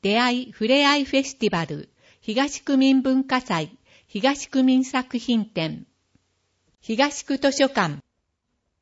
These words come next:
お話会。ストーリーテリングのお話会。お膝に抱っこのお話会。本の譲渡会、ブックカフェ。ぬくしな福祉センタ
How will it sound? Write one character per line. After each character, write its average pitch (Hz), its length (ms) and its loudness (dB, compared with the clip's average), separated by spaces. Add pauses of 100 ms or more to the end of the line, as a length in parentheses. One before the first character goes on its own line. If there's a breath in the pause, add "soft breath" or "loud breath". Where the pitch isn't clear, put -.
(200)
お 214 80 -4
話 262 560 0
会。 214 340 -2 (800)
ス - 140 -20
ト 294 240 2
ー - 20 2
リ 285 220 0
ー 285 80 -20
テ 285 160 2
リ 254 100 2
ン 208 140 0
グ 165 120 -4
の 151 360 -6
お 165 40 -8
話 214 520 -4
会。 175 340 -4 (1080)
お 180 40 -4
膝 269 280 0
に 277 140 0
抱 277 160 -2
っ 277 40 -16 (100)
こ 196 140 -4
の 156 280 -4
お - 80 -8
話 220 500 -4
会。 196 380 -4 (960)
本 294 300 2
の 185 160 0
譲 208 260 -2
渡 214 160 -4
会、 190 460 -6 (120)
ブ 185 140 0
ッ 180 160 -6
ク 277 140 -4
カ 277 160 0
フ - 80 -2
ェ。 170 220 -4 (1040)
ぬ 277 120 0
く 320 140 0
し 254 140 -4
な 180 140 -2
福 - 260 -4
祉 - 20 2
セ 262 300 0
ン 220 100 -2
タ 170 440 -4